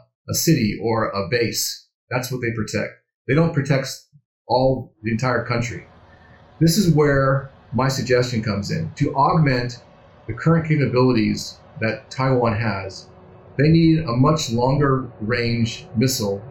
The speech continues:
for the long, very long range missiles that will be fired from, uh, mainland China. So these systems the U S has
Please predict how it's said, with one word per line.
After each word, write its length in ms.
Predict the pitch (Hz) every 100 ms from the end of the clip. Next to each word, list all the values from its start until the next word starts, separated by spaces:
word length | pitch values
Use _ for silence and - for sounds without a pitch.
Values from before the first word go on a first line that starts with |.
| -
for 120 | - 113
the 80 |
long, 500 | 110 123 135 139 123 120
very 180 | 123 147
long 300 | 139 127 120
range 460 | 113 113 110 - - -
missiles 380 | 113 123 113 110
that 100 | 117
will 80 | 107
be 120 | 107
fired 380 | - 117 120 117
from, 240 | 107 104 -
uh, 320 | 104 98 98 - -
mainland 300 | 107 117 107
China. 380 | 104 101 104 - - _
So 480 | - 147 139 127 - _ _ _ _ _ - 110
these 640 | 139 170 190 180 156 - -
systems 520 | - - - 113 113 -
the 100 | -
U 200 | 147 196
S 140 | -
has 600 | 123 110 110 110 - -